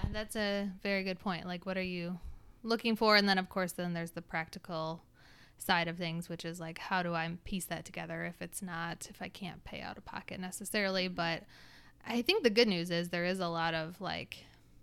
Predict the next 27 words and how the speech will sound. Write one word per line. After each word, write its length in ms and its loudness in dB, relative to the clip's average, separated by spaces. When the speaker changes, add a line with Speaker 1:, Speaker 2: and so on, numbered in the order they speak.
Speaker 1:
you 120 -4
know, 140 0
the 160 -4
term 400 -2
"do 80 -2
your 220 -2
own 180 -4
<laughs> 40 -8
research" 420 -4
has, 320 -4
like, 300 -6
n-, 280 -12
negative 400 -2
connotations 640 -4
at, 160 -6
to 120 0
some 200 8
extent 320 4
now, 220 6
but 120 4
I 100 6
think 260 2
really 340 4
just 340 -4
being 300 2
willing 400 0
to, 380 -2